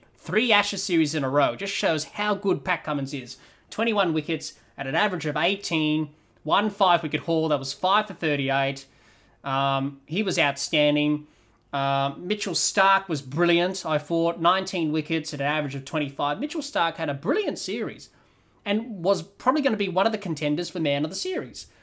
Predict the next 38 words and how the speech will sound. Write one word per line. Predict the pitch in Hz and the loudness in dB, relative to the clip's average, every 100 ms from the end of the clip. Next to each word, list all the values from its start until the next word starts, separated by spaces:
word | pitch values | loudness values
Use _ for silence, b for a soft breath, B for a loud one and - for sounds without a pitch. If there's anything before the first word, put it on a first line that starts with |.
| b | b
He | 175 | -8
batted | 147 190 269 208 | 2 4 4 4
well | 185 196 | 2 4
as | 180 180 | 0 0
well | 175 | 0
with | 160 | -2
the | 147 | -2
bat, | 147 147 - | -2 -4 -4
Mitchell | 139 - | -8 -6
Starc. | 135 147 143 143 | -6 -4 -4 -4
He | 131 | -8
played | - 160 151 | -4 -4 -4
some | 135 | -6
good | 123 202 | -2 0
knocks | 180 175 - | 4 4 2
in | 156 | 0
this | 147 147 | 0 0
Ashes | 147 147 135 | -4 -4 -6
series, | 147 139 143 139 - b b b - | -2 0 0 -2 -6 b b b -6
but | 156 | -4
he | 185 | -2
bowled | 147 180 196 160 | 6 8 8 6
well. | 170 208 - - b b b b - | 6 6 4 -6 b b b b -4
And | 165 | -2
I | |
think | 165 226 | 0 -2
this | 226 - | -2 -4
is | 214 | -4
the | 180 | -2
best | 190 190 - | 0 0 0
I've | 165 | 0
seen | - 180 165 | 0 0 0
Mitchell | 160 156 | -2 -4
Starc | - 156 151 - | 0 0 2 4
bowl | 156 160 156 | 6 6 4
in | 139 | 2
years. | 143 226 165 - - - b b b _ | 2 0 -2 -4 -12 -12 b b b _
Um, | 156 151 147 151 | 0 4 4 2